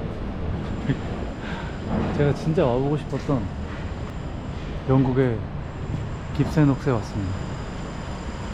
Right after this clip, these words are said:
와, 너무너무 멋있습니다.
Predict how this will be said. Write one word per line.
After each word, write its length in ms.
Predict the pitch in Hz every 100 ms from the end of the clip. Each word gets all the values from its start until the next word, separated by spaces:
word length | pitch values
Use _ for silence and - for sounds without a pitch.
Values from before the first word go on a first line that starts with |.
| - - - - - - - - 127
와, 420 | 120 135 135 127 120 - - - - - - - - - - - 135
너무너무 560 | 151 180 180 160 151 127
멋있습니다. 460 | 113 - 117 104